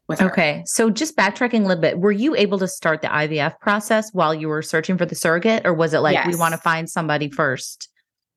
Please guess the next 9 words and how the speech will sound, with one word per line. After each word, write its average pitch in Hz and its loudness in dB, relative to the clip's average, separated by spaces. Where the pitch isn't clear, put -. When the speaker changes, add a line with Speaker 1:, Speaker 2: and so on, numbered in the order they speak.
Speaker 1:
We 208 2
wanted 196 0
to 185 -2
have 160 -2
the 170 -2
eggs 160 0
frozen 151 0
and 131 -2
ready. 85 -4